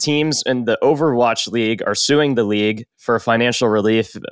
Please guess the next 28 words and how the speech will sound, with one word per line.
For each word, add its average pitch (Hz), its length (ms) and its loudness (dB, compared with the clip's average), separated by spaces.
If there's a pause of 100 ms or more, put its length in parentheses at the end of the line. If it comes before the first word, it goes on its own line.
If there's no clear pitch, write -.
because 98 280 -2
they 107 180 0
just 98 200 -4
haven't 101 400 -2
been 101 200 -2
successful, 98 800 0 (380)
um, 95 380 0
in, 98 340 0
in 104 120 -2
meeting 104 360 0
promises 104 480 -2
of 87 100 -6
revenue. 98 420 2 (320)
And 135 120 0
even 180 160 2
a 170 40 2
company 160 280 0
like 135 180 0
a 101 60 -6
hundred 104 320 -4
Thieves, 117 360 -2
which 110 160 -2
is 107 120 -2
about 123 240 0
as 117 100 -2
strong 113 380 0
as 98 160 0
an, 92 180 -4